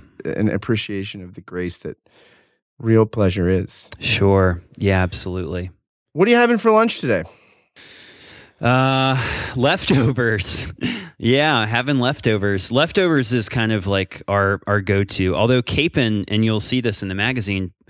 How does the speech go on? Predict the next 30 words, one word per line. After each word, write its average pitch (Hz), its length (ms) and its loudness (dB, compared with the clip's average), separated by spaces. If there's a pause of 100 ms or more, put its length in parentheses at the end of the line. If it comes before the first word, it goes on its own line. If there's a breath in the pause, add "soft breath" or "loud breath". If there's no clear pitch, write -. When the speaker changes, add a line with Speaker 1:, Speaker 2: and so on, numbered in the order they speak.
(280 loud breath)
Speaker 2:
he 143 120 2
says 120 360 2
that 104 160 -2
leftovers 104 680 0
are 95 380 0
your 113 400 2
chance 104 520 0
to 90 100 -6
sort 92 220 -2
of 90 100 -2
experience 90 640 -2
God's 87 360 -2
grace, 92 460 -2
to 95 120 -4
sort 90 220 0
of 85 180 -6
play 95 520 2
with, 85 400 -4 (520 loud breath)
um, 85 520 -4 (380)
what 107 260 2
you 120 120 4
have 117 220 0
in 117 100 0
front 120 240 2
of 110 100 -2
you, 90 180 -4
and 95 140 -2
you 98 80 0
can't - 460 -6
fail. 87 560 -6